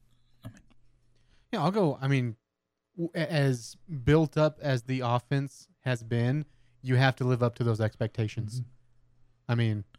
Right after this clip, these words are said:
Speaker 2: you can't, you can't be flat there and not live up to the potential that you have, and w-, w-, we'll have one through nine in the batting lineup. I mean, I just,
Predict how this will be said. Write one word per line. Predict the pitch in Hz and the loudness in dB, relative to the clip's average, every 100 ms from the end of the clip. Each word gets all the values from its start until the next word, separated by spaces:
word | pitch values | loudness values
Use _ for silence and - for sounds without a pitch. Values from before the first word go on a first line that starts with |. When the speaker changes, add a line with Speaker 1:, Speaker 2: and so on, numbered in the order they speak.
| - | -4
Speaker 2:
you | 139 | -4
can't, | - 139 127 | 2 2 2
you | 127 | -4
can't | - 127 127 | -2 -2 0
be | 120 | -2
flat | - 123 117 117 - | 0 2 2 2 0
there | 117 110 104 _ _ _ - - - - | 2 2 0 _ _ _ -20 -20 -20 -2
and | 147 127 | 2 2
not | 113 117 123 | 4 2 2
live | 120 120 | 0 0
up | 117 | 0
to | |
the | 120 | -4
potential | 110 - 120 110 117 | -6 -2 -2 -2 -4
that | 117 | -4
you | 120 | -4
have, | 110 113 110 104 _ _ _ _ | 0 2 0 -4 _ _ _ _
and | 113 110 117 - - | -10 -10 -12 -20 -12
w-, | 139 127 | -10 -10
w-, | 135 127 | -10 -8
we'll | 139 113 | -4 -2
have | 117 120 110 | 2 0 2
one | 117 117 | 0 0
through | 113 113 | 2 0
nine | 107 107 | 0 0
in | 107 | -2
the | 101 | -2
batting | 107 104 101 | 0 0 -2
lineup. | 101 101 - | -6 -8 -6
I | |
mean, | 113 107 | -6 -4
I | |
just, | 107 - | -6 -8